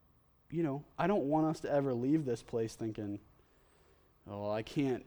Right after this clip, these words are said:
you know, I can't be emotional, or I can't tell what's really going on with me because, you know, they'll judge me."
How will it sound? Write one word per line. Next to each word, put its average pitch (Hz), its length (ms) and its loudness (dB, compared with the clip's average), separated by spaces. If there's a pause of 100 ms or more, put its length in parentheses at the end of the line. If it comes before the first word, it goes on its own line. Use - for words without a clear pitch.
(100)
you 120 100 -8
know, 107 100 -6
I 107 60 -6
can't 117 240 -6
be 123 80 -4
emotional, 113 500 -4
or 101 200 -8
I 107 100 -6
can't 120 400 -4
tell 123 260 -2
what's 110 300 -6
really 127 380 2
going 107 320 -6
on 101 300 -10
with 101 180 -14
me 101 180 -8
because, 101 800 -10
you 117 120 -8
know, 101 140 -8
they'll 107 140 -6
judge 107 300 -6
me." 101 100 -18